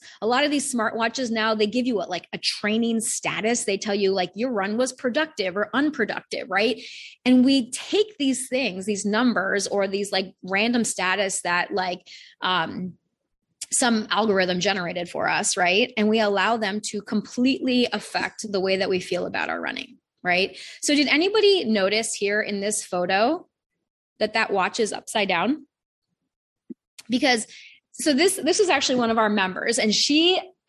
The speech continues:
was doing a mile time trial, and she didn't wanna focus on the numbers. Like, she, we were kind of back and forth. I was, like, coaching her on, like, you know, I was like, "I think you should do, like,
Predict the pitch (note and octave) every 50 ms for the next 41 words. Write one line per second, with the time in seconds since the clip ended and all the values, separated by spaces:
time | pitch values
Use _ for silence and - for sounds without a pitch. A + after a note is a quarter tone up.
0 | - - _ - B3+ A#3+ B3 B3 A#3+ A3 - B3 C4+ C#4 C4 B3 A3+ A3 A3+ -
1 | G#3+ G#3+ G#3+ G#3+ A3 A3+ B3 B3+ A#3+ A#3 - - - G#3+ G#3 G3 F#3+ - - D3+
2 | C#3+ C3+ - - F#3+ - G#3+ G#3 G#3 - - A#3+ G#3+ B3 C4+ D#4 - C#4 C#4+ C#4
3 | A#3+ - A3+ G#3+ - A3 - G3 F#3+ F#3+ G3+ - - - - - - G3 G3+ -
4 | - - D4+ D#4 E4+ D#4+ - - - - _ - D4+ F4 G4 F4+ F#4+ - E4+ D4+
5 | C#4+ A#3 A#3 A#3+ A#3 A#3 - C4 A#3+ B3 A#3 A#3 A#3 A#3 A3+ - - A3 A3 A3+
6 | A3 A#3+ G#3+ G#3+ - - G#3+ G#3+ - A#3 G#3 G#3 G#3+ G3+ G3+ G#3 - G3+ F#3+ G3
7 | G3 G3 - - G#3+ G3+ G3 F#3+ _ _ G#3 G#3 F#3+ F#3 F#3 F#3+ G3+ G#3 - G#3+
8 | A3 A#3 G#3+ - - - - - A#4 D#4+ C#4 C4 B3+ A#3 G#3+ F#3 G#3+ G3 G3 F#3+
9 | F3+ F#3 F#3 F#3 F#3 _ _ _ _ _ - G#3+ G#3 G3+ -